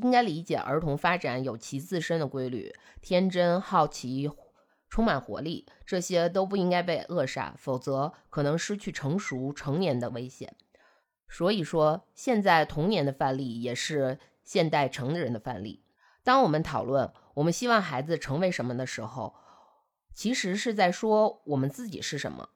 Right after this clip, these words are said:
我们甚至可以大言不惭地说，如果说现在西方文明中人们的移情和情感，即单纯的人性，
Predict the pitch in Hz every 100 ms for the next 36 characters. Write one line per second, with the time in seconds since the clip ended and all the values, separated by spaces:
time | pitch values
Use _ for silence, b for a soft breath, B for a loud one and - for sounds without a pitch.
0 | _ 147 156 170 190 247 208 170 - 165
1 | 156 143 131 135 147 - 117 120 - 143
2 | 135 139 - 143 175 156 120 - b -
3 | 185 180 180 - 240 180 165 139 117 -
4 | _ _ - 202 196 185 185 147 143 131
5 | 147 139 139 139 - 160 196 202 190 170
6 | 165 208 - 143 139 160 208 - 156 -
7 | 143 160 95 - B B B 196 160 147
8 | 117 - 214 220 156 165 131 107 127 190